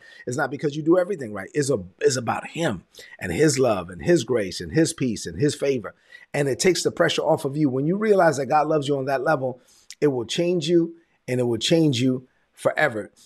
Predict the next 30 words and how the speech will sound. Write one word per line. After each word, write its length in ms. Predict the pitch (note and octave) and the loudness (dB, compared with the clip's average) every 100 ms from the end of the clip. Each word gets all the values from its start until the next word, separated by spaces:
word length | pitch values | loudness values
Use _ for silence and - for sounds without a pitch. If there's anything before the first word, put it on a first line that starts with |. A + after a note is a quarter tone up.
| _ | _
Jesus 360 | - F3 F3+ F3 | -2 2 2 2
taught 200 | F3 D#3 | 2 2
that 140 | C#3 C3+ | 2 -2
as 160 | A#2 | -2
we 100 | C3+ | -4
walk 320 | A#2+ C#3 E3+ | -2 0 -2
with 140 | F#3 D#3 | -2 0
God. 240 | B2+ A2 | 0 0
This 180 | D3 - | 0 0
is 60 | D3+ | 2
John 240 | E3+ D#3+ | 2 2
fourteen 340 | E3 E3 F3 | 0 -2 -4
and 80 | D#3+ | -4
twenty-one. 460 | C#3 D#3+ D#3 C#3+ G#2 | -2 -2 0 -2 -2
All 280 | - D#3+ E3+ | 2 4 4
today, 340 | F3 D#3+ C3 _ _ | 0 -2 -4 _ _
the 220 | C#3 C3 | -8 -2
whole 120 | D#3 | 2
message 340 | E3+ D3+ - A#2+ | 2 2 0 0
today 200 | C3 A#2 | 2 2
is 120 | A2+ | 2
just 200 | C#3 - | 0 0
this 160 | B2 | -4
one 180 | B2+ B2+ | -4 -2
verse. 300 | B2+ C3 - - _ - - - | 0 0 -2 -16 _ -20 -20 -8
When 160 | B2+ B2+ | -2 0
we 120 | D#3+ | 2
walk 300 | D#3 D3+ - | 2 2 0
with 120 | C#3 | -6
God 280 | C#3 B2+ | -4 -4